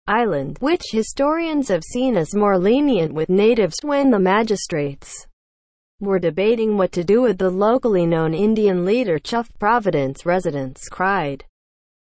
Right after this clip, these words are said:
out for justice against him, threatening themselves to kill him if the authorities did not. The fact that anti-Indian slavery critiques did not take hold during or even after King Philip's War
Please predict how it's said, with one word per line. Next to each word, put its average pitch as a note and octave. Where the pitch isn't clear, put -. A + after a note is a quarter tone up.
out C4+
for G3
justice G#3+
against F#3+
him, E3+
threatening F#3
themselves D3+
to -
kill F#3
him D3
if D#3+
the F#3
authorities A3+
did E3
not. E3
The D3+
fact D#3+
that F#3
anti-Indian G3+
slavery G3+
critiques G#3
did E3
not G#3
take E3+
hold F#3
during E3+
or F3
even G#3
after E3
King A#3+
Philip's G3
War F3